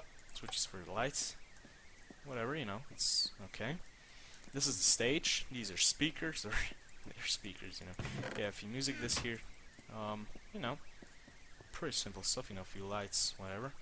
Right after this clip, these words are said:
You can come up here, and, uh, this is the main part of the pub. Oh, wait, and this, that's just something that I don't get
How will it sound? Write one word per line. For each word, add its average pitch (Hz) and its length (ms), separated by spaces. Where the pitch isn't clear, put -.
You 190 80
can 127 80
come 127 160
up 113 140
here, 262 300
and, 156 380
uh, 147 220
this 151 160
is 151 120
the 156 80
main 180 180
part 101 220
of 98 60
the 95 80
pub. 127 260
Oh, 123 160
wait, 98 100
and 123 120
this, 117 180
that's 123 280
just 113 140
something 113 260
that 110 140
I - 20
don't 107 140
get 113 160